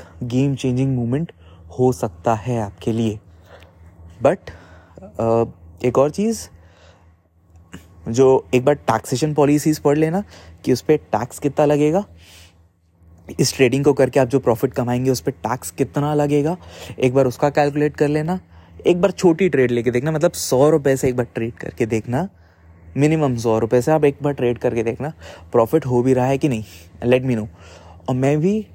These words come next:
ट्राई करके बताऊँगा कि एक्चुअल में क्या सीन है।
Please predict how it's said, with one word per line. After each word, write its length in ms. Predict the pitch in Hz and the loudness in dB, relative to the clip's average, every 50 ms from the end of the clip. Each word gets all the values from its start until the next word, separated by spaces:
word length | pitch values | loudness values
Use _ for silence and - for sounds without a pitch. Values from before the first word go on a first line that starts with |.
| - - | -12 -4
ट्राई 260 | - 131 131 147 151 | 0 2 2 2 2
करके 460 | 139 139 135 135 - 143 160 180 185 - - - - - - | 2 2 0 0 0 -2 -2 -2 -4 -8 -12 -20 -20 -14 -6
बताऊँगा 640 | 113 110 113 - 123 123 131 139 135 135 147 170 175 - - - - - - - - - - - | -2 0 0 2 2 0 0 0 0 0 0 0 -2 -8 -16 -20 -20 -20 -20 -20 -20 -18 -8 -2
कि 260 | 135 147 180 208 208 - _ _ _ _ _ _ - - - - 120 | 0 0 0 0 -4 -6 _ _ _ _ _ _ -20 -12 -8 -6 -6
एक्चुअल 300 | 120 - - 147 143 147 | -6 -4 -2 -2 0 0
में 200 | 160 190 196 - - - _ - - - - - - - | -2 -4 -6 -8 -12 -20 _ -20 -20 -20 -20 -14 -6 -2
क्या 140 | 131 117 | -2 -2
सीन 280 | 113 - - 110 110 113 | -2 -4 -8 -10 -10 -10
है। 120 | 117 - | -14 -16